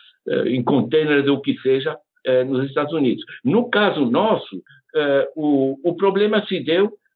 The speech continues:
eh, também, eh, quando, eh, se, eh, se deu i-, isenções, eh, fiscais, eh, pras empresas, né, no quadro da, do, do governo da Dilma, né, justamente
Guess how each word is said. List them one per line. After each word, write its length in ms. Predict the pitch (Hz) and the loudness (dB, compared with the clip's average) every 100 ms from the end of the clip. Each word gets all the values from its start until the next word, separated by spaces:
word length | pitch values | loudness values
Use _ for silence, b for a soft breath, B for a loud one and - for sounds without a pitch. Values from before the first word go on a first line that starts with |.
| _ - | _ -2
eh, 160 | 156 151 | -2 0
também, 560 | 190 165 147 165 208 208 b b _ - | -2 0 0 0 0 -4 b b _ -2
eh, 400 | 151 147 143 139 | 2 4 2 0
quando, 600 | - 160 185 175 202 190 - _ _ - | -2 0 0 0 0 -2 -4 _ _ -4
eh, 220 | 156 151 135 | 0 0 -2
se, 200 | - - | -8 -2
eh, 300 | 156 143 147 - | 0 2 -2 -2
se 140 | 156 | -6
deu 340 | 135 202 196 - 170 | 0 2 2 0 -6
i-, 240 | 156 147 156 | -6 -6 -4
isenções, 640 | 143 170 143 202 233 202 - - _ _ | 0 2 2 2 2 2 -6 -20 _ _
eh, 240 | 139 135 127 | 0 0 0
fiscais, 600 | 143 139 - 135 127 92 - - _ _ _ - | -2 -4 -2 0 0 0 -6 -20 _ _ _ -2
eh, 200 | 127 120 - | 0 0 0
pras 240 | 135 131 | 0 2
empresas, 640 | 135 113 127 113 87 90 - | 0 0 0 0 -2 -10 -10
né, 240 | 101 131 - b - | -6 -6 -8 b -4
no 160 | 123 | -2
quadro 360 | 123 143 139 135 | 2 0 0 0
da, 280 | 127 120 117 | 2 2 0
do, 460 | 107 - 123 117 | -6 -4 -2 -2
do 120 | 123 120 | -2 2
governo 400 | 135 139 139 131 | 2 4 2 4
da 120 | 127 | 2
Dilma, 440 | 117 120 90 - | 2 0 0 -4
né, 160 | - 92 _ B B B | -6 -6 _ B B B
justamente 840 | 123 220 226 170 147 196 208 220 | 2 2 2 2 4 2 -2 -10